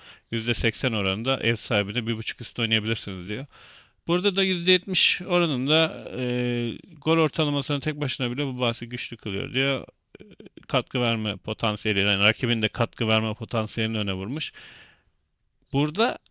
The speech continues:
iki otuz üç, iki buçuk gol anlamını taşıyor. Şimdi iki buçuk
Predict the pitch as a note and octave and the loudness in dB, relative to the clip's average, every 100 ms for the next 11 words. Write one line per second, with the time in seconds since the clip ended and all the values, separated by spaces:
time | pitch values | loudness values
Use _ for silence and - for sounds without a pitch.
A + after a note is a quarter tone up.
0 | _ _ _ _ - - - G3+ G3 A3+ | _ _ _ _ -6 -2 2 0 0 -6
1 | - - - - E3 - - E3+ D#3+ D3 | -6 -6 -4 -2 0 -2 4 6 8 6
2 | C#3+ C#3+ A#2 - F2 F2+ _ _ _ _ | 4 0 -2 -4 -8 -14 _ _ _ _
3 | _ - - C3+ B2+ - F3+ D#3+ - E3+ | _ -12 -6 -4 -4 -4 -2 -2 -2 -6
4 | - | -10